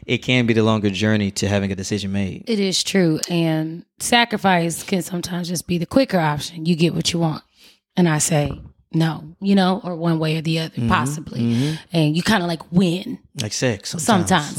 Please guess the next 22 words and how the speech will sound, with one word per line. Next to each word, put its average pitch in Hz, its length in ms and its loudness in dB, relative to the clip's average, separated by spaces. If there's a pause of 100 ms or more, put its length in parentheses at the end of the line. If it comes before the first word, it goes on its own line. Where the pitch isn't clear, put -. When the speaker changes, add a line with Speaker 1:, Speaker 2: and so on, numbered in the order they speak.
Speaker 1:
sometimes 180 180 6
it's 220 60 6
Speaker 2:
win. 180 60 4
Speaker 1:
sacrificing 156 480 4
sex. 175 380 0
Speaker 2:
I 190 160 2
win. 226 400 2 (300)
No, 240 200 0
that's 269 220 -4
just 190 180 -8
called 170 360 -12 (100)
serving 156 500 -12 (220)
and 160 140 -8
nice. 175 400 -14
Speaker 1:
Well, 226 160 -14
that 160 160 -2
was 202 160 -10
Speaker 2:
No. 320 80 2
Speaker 1:
kind. 349 100 2 (100)
That 294 260 2
was 269 160 -2
kind. - 260 -6